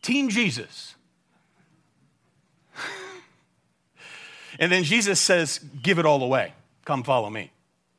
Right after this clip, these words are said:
Notice what Jesus does not do here. He does not say, "Y-, y-, you know, if you want to follow me with riches on the throne of your life, we can make that work out. After all, you're a seeker.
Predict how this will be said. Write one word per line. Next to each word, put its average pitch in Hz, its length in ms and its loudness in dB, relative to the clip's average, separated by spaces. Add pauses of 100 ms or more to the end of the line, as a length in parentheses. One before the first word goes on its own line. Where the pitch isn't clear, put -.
(280)
Notice 294 320 2
what 226 120 2
Jesus 175 360 -4
does 131 200 -8
not 139 240 -4
do 123 240 -8
here. 92 160 -20 (1120)
He 226 100 0
does 208 180 0
not 233 240 4
say, 175 380 0 (480)
"Y-, 202 100 -6
y-, 208 140 -6
you 190 140 -2
know, 190 120 2
if 190 200 -2
you 190 80 -4
want 254 180 4
to 302 80 4
follow 214 520 4
me 208 200 -4
with 160 180 -4
riches 180 520 -2
on 151 160 0
the 127 60 -6
throne 165 360 -2
of 151 80 -6
your 147 140 -4
life, 151 500 0 (380)
we 240 160 -2
can 247 180 -6
make 175 240 -2
that 127 220 -6
work 107 260 -12
out. 85 220 -10 (1500)
After 214 420 2
all, 214 160 6
you're 156 200 -2
a - 80 -8
seeker. - 640 -6